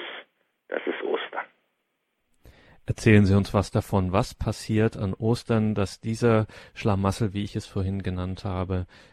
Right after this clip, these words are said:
Speaker 2: ähm, behoben wird?
Speaker 1: Gott hat eben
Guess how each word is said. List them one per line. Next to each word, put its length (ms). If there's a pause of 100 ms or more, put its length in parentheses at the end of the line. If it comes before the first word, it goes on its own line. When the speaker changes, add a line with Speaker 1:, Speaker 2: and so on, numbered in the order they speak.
(100)
Speaker 2:
ähm, 260
behoben 520
wird? 320 (1000)
Speaker 1:
Gott 280
hat 180
eben 460